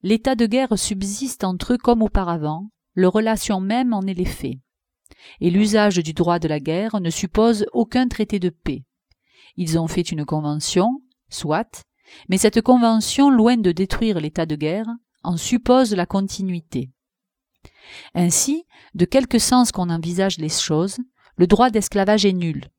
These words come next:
non seulement parce qu'il est illégitime,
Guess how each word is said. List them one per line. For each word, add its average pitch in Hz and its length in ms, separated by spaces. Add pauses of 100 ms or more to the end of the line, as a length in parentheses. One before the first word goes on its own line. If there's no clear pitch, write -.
(140)
non 220 240
seulement 185 460
parce 139 200
qu'il 135 140
est 139 220
illégitime, 180 760